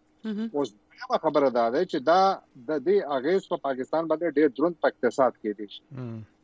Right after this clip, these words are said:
Speaker 2: چې کم بل سوال دی هغه دا دی چې د دې د پس بیا پاکستان سره څه آپشنز دي.
Speaker 3: هم.
Speaker 2: لکه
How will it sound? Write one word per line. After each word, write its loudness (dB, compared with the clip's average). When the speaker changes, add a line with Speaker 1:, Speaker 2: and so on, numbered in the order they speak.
Speaker 2:
چې -2
کم 4
بل 4
سوال 2
دی -4
هغه -2
دا -6
دی -8
چې -12
د -10
دې 4
د 2
پس 2
بیا 2
پاکستان 0
سره 2
څه -6
آپشنز -4
دي. -20
Speaker 3:
هم. -10
Speaker 2:
لکه 4